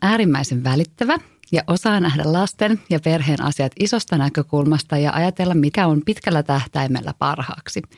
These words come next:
Merkka on myös valmis tekemään paljon asioita sen eteen, että ihmisillä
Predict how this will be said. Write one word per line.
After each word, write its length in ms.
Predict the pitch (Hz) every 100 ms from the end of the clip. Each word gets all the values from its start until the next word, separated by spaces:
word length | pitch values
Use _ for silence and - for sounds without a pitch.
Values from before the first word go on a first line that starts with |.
| _ - - - -
Merkka 340 | 208 269 -
on 80 | 196
myös 300 | 151 143 -
valmis 280 | 180 170 147
tekemään 440 | 160 151 143 139
paljon 320 | 202 240 202 165
asioita 460 | 165 170 151 147
sen 240 | - 165 165
eteen, 400 | 151 147 196 233 220 -
että 260 | 156 - -
ihmisillä 600 | 160 165 156 139 139